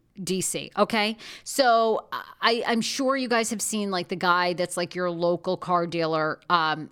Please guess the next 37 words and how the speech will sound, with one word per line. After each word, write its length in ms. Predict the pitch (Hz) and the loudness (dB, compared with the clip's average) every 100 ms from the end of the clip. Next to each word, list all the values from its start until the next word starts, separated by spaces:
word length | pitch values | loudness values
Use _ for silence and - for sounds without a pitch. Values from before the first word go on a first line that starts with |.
| 170 | -6
who's 220 | 196 165 | -6 -2
run 240 | 185 180 | -2 -2
a 100 | 190 | -2
bazillion 560 | 175 170 190 180 170 165 | -2 -2 0 0 0 -2
ads 380 | 151 143 147 - | 0 0 0 -4
and 140 | 175 | -6
is, 120 | 165 | -4
like, 180 | 165 165 | -4 -6
the 100 | 175 | -6
local 320 | 160 165 165 | -4 -4 -4
famous 420 | 160 156 147 147 - | -6 -8 -10 -8 -6
guy. 240 | 139 135 - | -6 -8 -12
Think 320 | - 254 247 - _ | -2 0 0 -6 _
that, 420 | 185 196 185 190 - | 0 4 4 2 -2
that's 240 | - 190 202 | -2 0 0
what 80 | |
we 140 | 185 165 | 0 -2
were, 260 | 107 - - - | -4 -6 -10 -4
you 80 | 208 | 0
know, 160 | 185 - | 0 -2
in 260 | 214 196 - | -4 -6 -6
it, 160 | 311 311 | -6 -4
but 100 | 480 | -2
D 80 | 523 | 0
C 160 | 480 605 | 0 0
is 60 | 523 | 0
a 20 | 320 | 0
pretty 200 | 349 294 | 0 0
good 140 | 294 | 0
market. 300 | 233 175 147 | 0 0 0
It's 80 | 180 | -4
a 60 | |
pretty 180 | 214 285 | -4 -2
big 180 | 262 233 | -2 -2
size 240 | 214 180 | 0 -2
market. 320 | 165 - - - - - - - - - - - | -2 -6 -8 -14 -18 -20 -18 -16 -18 -18 -20 -14
So 640 | - - 330 320 302 254 | -2 4 4 4 2 -2